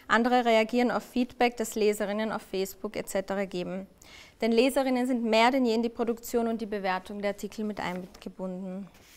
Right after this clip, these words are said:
Kurz zusammengefasst, sieben Dinge, die für Jo-,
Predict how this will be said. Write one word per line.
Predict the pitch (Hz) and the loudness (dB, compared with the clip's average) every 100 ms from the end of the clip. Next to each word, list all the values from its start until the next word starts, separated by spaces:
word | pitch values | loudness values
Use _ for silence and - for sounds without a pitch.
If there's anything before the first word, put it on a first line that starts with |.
| - _ _ _ - - - - - - - - | -20 _ _ _ -20 -20 -20 -20 -20 -20 -20 -6
Kurz | 269 262 - | -6 -6 -10
zusammengefasst, | 226 202 214 254 285 277 269 254 269 - - - _ _ _ _ _ _ _ | -6 -4 -2 -2 -4 -6 -4 -2 -2 -8 -14 -18 _ _ _ _ _ _ _
sieben | - 247 262 262 | -6 -2 0 0
Dinge, | 254 269 269 | 0 2 2
die | 240 | -2
für | - 233 | -4 -8
Jo-, | 226 214 | -4 -6